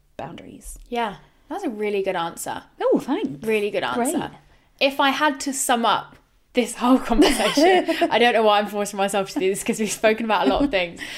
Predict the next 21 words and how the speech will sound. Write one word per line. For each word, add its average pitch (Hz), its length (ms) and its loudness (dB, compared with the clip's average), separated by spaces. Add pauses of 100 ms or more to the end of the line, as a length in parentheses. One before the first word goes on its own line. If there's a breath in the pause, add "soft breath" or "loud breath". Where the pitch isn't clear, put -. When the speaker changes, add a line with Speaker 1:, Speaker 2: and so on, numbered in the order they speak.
(340 loud breath)
Speaker 2:
I 226 120 4
guess 240 300 0
it 254 100 -2
would 214 180 -4
be 196 800 -4
the 208 80 -8
fact 170 300 -2
that 196 80 0
I 170 40 0
think 196 340 -10
all 233 180 4
of 226 80 0
this 196 160 -4
comes 180 240 -12
back 175 180 -6
to - 80 -12
self-awareness 175 840 -10 (220)
and 185 140 -10
to 196 100 -12
carving 190 420 -4
out 170 280 -2